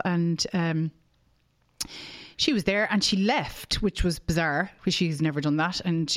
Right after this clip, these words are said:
you know, I rang her straight after. She said, "I'm just gonna go." And I thought maybe she was upset or something. And she rang and said, "Jesus," she said, "I had such a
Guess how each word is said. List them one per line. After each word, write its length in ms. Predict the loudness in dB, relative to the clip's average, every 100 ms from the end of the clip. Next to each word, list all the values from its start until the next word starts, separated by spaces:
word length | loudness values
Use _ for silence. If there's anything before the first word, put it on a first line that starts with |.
| -6
you 380 | -8 -4 0 2
know, 100 | 2
I 60 |
rang 200 | 2 0
her 60 | 0
straight 200 | 0 0
after. 480 | -2 0 0 0 -2 -6
She 120 | -4 -2
said, 100 | -2
"I'm 80 |
just 120 | -2 -2
gonna 140 | -2
go." 280 | 0 0 0
And 320 | 0 0 -2 -6 -10 -6
I 60 |
thought 180 | -2 0
maybe 160 | 0 -2
she 60 | -2
was 100 | -2
upset 280 | 0 2
or 60 | 2
something. 360 | 2 2 2 0 -6 -12 -12 -12 -12 -14 -4
And 100 | 0 2
she 100 | 2
rang 160 | 2 0
and 60 |
said, 160 | 0 0
"Jesus," 540 | 2 2 0 0 0
she 80 | 0
said, 120 | 0
"I 20 |
had 100 | -2
such 200 | 0 -2
a 60 | -2